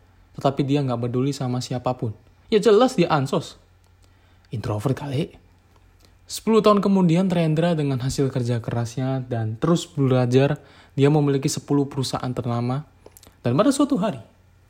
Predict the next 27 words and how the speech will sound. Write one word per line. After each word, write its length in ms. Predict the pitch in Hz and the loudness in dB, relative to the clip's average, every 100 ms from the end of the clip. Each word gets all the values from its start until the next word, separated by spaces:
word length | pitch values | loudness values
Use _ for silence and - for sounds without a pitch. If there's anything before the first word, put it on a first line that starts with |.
| _ | _
ketika 280 | 139 127 147 | -12 -6 -6
diadakan 560 | 139 127 123 123 131 127 | -4 -6 -6 -6 -8 -4
perekrutan 520 | 151 - 170 160 147 | -6 -4 -6 -4 -4
karyawan, 560 | 135 127 120 123 151 156 _ - | -2 -2 -2 -4 -4 -8 _ -6
teman-temannya 640 | 143 139 135 131 135 139 | -2 -2 -2 -4 -6 -4
melamar 480 | 127 127 147 190 175 | -6 -6 -4 -4 -6
kerja 400 | 147 135 123 120 - _ _ _ _ | -8 -8 -8 -10 -16 _ _ _ _
di 120 | 127 | -8
tempatnya. 480 | 123 131 123 113 - _ _ _ _ | -4 -4 -4 -8 -14 _ _ _ _
Dan 160 | 131 120 | -8 -6
Rendra 320 | 120 120 113 | -6 -6 -8
pun 180 | 117 143 | -10 -8
kaget 600 | 185 180 180 151 - - | -4 -2 -2 -4 -8 -6
dan 160 | 127 120 | -6 -4
senang 320 | - 156 123 | -6 -6 -6
bahwa 320 | 117 117 117 | -6 -4 -4
dulunya 400 | 117 113 120 139 | -4 -4 -4 -4
dia 180 | 123 117 | -4 -6
diremehkan, 720 | 113 117 113 113 - 131 147 _ | -4 -6 -6 -8 -8 -12 -12 _
sekarang 480 | - - - 127 135 | -16 -12 -6 -6 -4
dia 160 | 120 120 | -6 -8
dihormati 640 | 120 113 117 123 123 143 | -8 -10 -8 -8 -8 -8
oleh 240 | 143 123 117 | -8 -10 -10
teman-temannya. 640 | 127 117 113 110 110 107 - _ _ _ - - _ | -12 -12 -10 -8 -8 -8 -12 _ _ _ -20 -20 _
Teman-temannya 520 | - 113 113 113 117 120 | -10 -8 -6 -6 -6 -6
meminta 400 | 120 113 113 110 | -8 -8 -10 -10
maaf 400 | 110 - 185 - | -8 -6 -6 -8